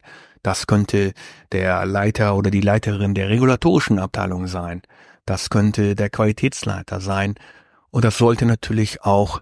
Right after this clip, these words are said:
jemand sein mit einem medizinischen Hintergrund. Wenn man jetzt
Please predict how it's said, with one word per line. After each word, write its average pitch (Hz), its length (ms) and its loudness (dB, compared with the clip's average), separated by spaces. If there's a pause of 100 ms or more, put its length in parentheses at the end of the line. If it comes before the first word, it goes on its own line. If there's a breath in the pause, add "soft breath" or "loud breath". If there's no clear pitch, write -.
jemand 101 560 2
sein 98 300 0
mit 101 140 0
einem 98 200 -2
medizinischen 113 640 2
Hintergrund. 87 760 -6 (640 loud breath)
Wenn 104 140 2
man 113 280 4 (100)
jetzt - 640 -4